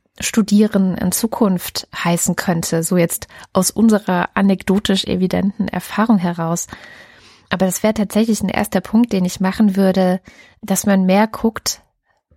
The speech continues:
ja, ich weiß auch nicht. Also erstmal würde ich's natürlich wieder entzerren, ja.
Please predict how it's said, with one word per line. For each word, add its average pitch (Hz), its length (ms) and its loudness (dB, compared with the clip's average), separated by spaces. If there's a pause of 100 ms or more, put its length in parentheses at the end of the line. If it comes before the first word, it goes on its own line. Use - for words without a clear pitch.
(160)
ja, 165 360 -4 (160)
ich - 120 -14
weiß 185 140 -6
auch - 80 -4
nicht. 175 260 -4 (400)
Also 214 160 2
erstmal - 340 0
würde 233 160 4
ich's 220 140 0
natürlich 196 460 0
wieder 180 260 -2
entzerren, 165 1000 -6 (280)
ja. 190 280 -8